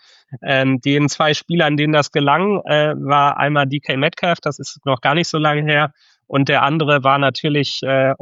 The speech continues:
Hall of Famer Steve Largent. Also da ist er, ist er schon mal in guter, guter Gesellschaft. Ähm,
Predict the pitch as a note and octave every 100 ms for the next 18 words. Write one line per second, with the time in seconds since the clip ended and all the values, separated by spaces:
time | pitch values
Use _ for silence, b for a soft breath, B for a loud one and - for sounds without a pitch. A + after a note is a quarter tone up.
0 | C3+ D3 C3+ - C#3 C#3 C#3+ C3+ - D3
1 | C3+ C3 C#3+ B2 C#3 - - C3 C3+ B2+
2 | C3 B2+ - C3+ C3 C#3+ - C#3 - C3+
3 | C3 B2+ D3 - C#3 C3 B2+ - C3+ C#3
4 | D3 C3+ A#2+ B2 D3+ - F#3+ - _ _
5 | _ _ - D3 D3+ D3